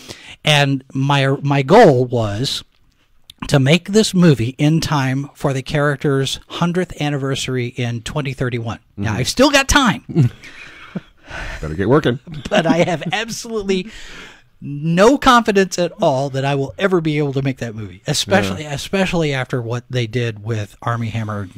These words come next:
Speaker 1: and, and,
Speaker 2: And the
Speaker 1: and
Speaker 2: shame of it is, is that
Speaker 1: Johnny Depp.
Speaker 2: Well, and
Speaker 1: That was a terrible film.
Speaker 2: and, you know, uh, the, the Pirates of the Caribbean movies, as much fun as they are, the,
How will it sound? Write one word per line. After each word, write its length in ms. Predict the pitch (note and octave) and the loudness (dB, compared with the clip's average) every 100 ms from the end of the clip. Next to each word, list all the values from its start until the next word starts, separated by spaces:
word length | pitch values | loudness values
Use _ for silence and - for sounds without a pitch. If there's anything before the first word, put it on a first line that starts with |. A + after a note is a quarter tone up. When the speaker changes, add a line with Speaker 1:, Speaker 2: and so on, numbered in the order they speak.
| - | -8
Speaker 1:
and, 340 | A2+ G#2 F#2 - | -6 -6 -10 -8
and, 360 | A2 G2 F2+ - - _ _ _ | -8 -6 -10 -14 -20 _ _ _
Speaker 2:
And 140 | D3+ D#3+ | -6 -4
the 40 | |
Speaker 1:
and 100 | D3 | -2
Speaker 2:
shame 140 | F#3 | -2
of 120 | F#3 E3+ | -2 -2
it 80 | D3+ | -2
is, 320 | C#3+ C#3+ C3+ | -2 -2 -6
is 260 | A#2+ G#2+ | -10 -8
that 300 | G#2 G2+ G#2 - _ _ _ _ _ _ _ | -6 -4 -4 -8 _ _ _ _ _ _ _
Speaker 1:
Johnny 260 | - G#2+ G2+ | -8 -6 -8
Depp. 180 | F#2+ - _ - _ _ - | -14 -18 _ -20 _ _ -2
Speaker 2:
Well, 320 | D#3+ D#3+ D3 | 2 2 2
and 200 | D#3 C#3+ | 0 -2
Speaker 1:
That 40 | |
was 100 | C#3+ | 0
a 80 | C3+ | -4
terrible 680 | - - - - - - - | -2 2 2 2 0 -4 -8
film. 280 | - - - | -20 -20 -20
Speaker 2:
and, 340 | - A#2 C3+ B2+ | -16 -12 -12 -8
you 100 | C3 | -4
know, 220 | B2+ A2+ | -2 -2
uh, 100 | A#2+ | -4
the, 340 | A#2 A2+ G#2+ F#2+ | -2 0 0 -2
the 100 | G#2 | -4
Pirates 360 | - D3 D#3 | -2 0 -2
of 40 | - | -4
the 60 | B2+ | -4
Caribbean 460 | A2+ G#2+ G#2 F#2+ | -2 2 2 2
movies, 280 | F#2 F2 F2 | 0 -2 -4
as 120 | F2 | -4
much 180 | F#2+ - | -6 -6
fun 140 | G#2+ G2 | -4 -4
as 140 | F#2 | -4
they 140 | F#2 E2 | -6 -4
are, 260 | F2 E2+ | -4 -4
the, 100 | E2 | -6